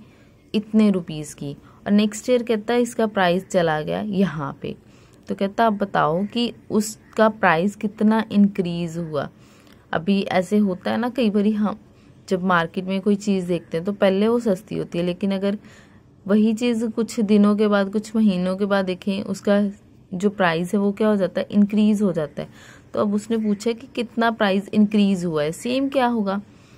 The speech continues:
ये भी मान लो ये सीपी है, ये एसपी है, तो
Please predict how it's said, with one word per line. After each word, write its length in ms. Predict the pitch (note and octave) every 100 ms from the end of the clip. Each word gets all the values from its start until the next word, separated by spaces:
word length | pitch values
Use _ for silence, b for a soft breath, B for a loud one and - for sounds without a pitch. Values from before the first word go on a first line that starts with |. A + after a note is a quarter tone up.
| B -
ये 120 | G#3+
भी 260 | G3+ A#3+ A#3+
मान 260 | G3+ F#3+
लो 100 | F#3+
ये 160 | G3+ A3
सीपी 500 | A3 F3+ - F3+ F#3
है, 140 | G#3
ये 360 | F#3+ F#3 F#3 F#3+ -
एसपी 380 | D#3+ - - C#3+
है, 200 | D3+ - B B B B
तो 260 | G3 G3 G3+